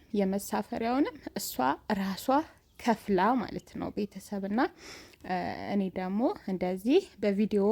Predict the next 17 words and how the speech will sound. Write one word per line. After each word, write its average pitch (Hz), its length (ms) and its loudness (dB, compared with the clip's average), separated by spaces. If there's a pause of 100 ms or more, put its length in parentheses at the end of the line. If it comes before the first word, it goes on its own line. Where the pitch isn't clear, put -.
(120)
አስመርጫት 196 800 2 (440)
የውላችሁ 202 560 2
ሁለት 202 440 2 (380)
ሽቲ፣ - 260 -6 (360)
ሶስት - 360 -2
ሽቲ 202 320 -4
ከዛኛው 196 520 -2
ጋር፣ 269 160 0 (360)
ከዚኛው 190 480 -2
ጋር 190 200 -4
ደግሞ 220 220 2 (280)
አራት 202 400 0
ሽቲ፣ - 280 -4 (520)
ሁለት 208 420 2 (360)
ጎገራ 185 400 0 (340)
ማለት 180 380 -6
ነው። 240 180 2